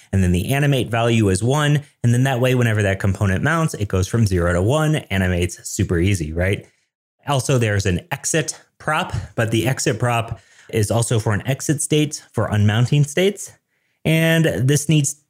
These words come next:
for you to be able to use this, you need a wrapping component around that. There's a little bit around there with the syntax you might wanna look up. Uh, it's a little bit hard to express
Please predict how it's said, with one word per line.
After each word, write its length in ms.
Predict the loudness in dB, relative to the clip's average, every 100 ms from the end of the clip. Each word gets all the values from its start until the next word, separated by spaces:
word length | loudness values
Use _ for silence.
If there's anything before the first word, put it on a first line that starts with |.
| _
for 100 | 0
you 140 | 2 4
to 80 |
be 120 | 4 2
able 120 | 2
to 80 | 2
use 260 | 2 2
this, 180 | 0 0
you 100 | 2
need 160 | 2 2
a 80 |
wrapping 500 | 0 -2 -4 -2 -2
component 500 | -2 -2 0 0 0
around 320 | 0 2 2 0
that. 240 | -2 -2
There's 160 | 0 2
a 40 |
little 200 | 2 2
bit 140 | 0
around 260 | 0 0 0
there 140 | 0
with 140 | -2 -6
the 80 | -4
syntax 560 | -2 -2 -2 -4 -8 _ _ _ -2
you 60 | 0
might 140 | 2
wanna 240 | 0 0 0
look 240 | 0 0
up. 200 | -2 -2 -4
Uh, 200 | -6 -6
it's 140 | -4
a 20 | 0
little 160 | 0
bit 120 | 0
hard 240 | -2 -4 -2
to 100 | -4
express 600 | -6 -12 -6 -4 -4